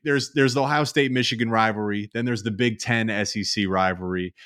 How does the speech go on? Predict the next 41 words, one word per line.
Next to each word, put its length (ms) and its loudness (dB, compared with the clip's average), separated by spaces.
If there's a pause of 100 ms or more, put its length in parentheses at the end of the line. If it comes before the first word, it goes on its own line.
(380)
I 100 0
kinda 320 2
see 280 -2
it 120 -4
for 120 -2
what 220 2
it 120 -2
is. 320 -4
Lis-, 240 -2
listen, 480 -2
the 100 -2
Big 220 0
Ten's 300 -2
got 200 0
their 140 0
great 300 -2
teams, 520 -4 (340)
and 180 0
then 140 0
we 120 2
have 220 0
some 160 -8
teams 300 -2
in 80 0
the 80 0
middle, 320 4
and 80 0
we 80 4
have 120 0
some 160 -6
teams 380 -2
that, 220 0 (100)
you 140 -4
know, 300 -8 (140)
occasionally 540 -2
could 180 -12
come 220 -4
up, 140 -4
but 140 -4
are, 220 -8
are 200 -20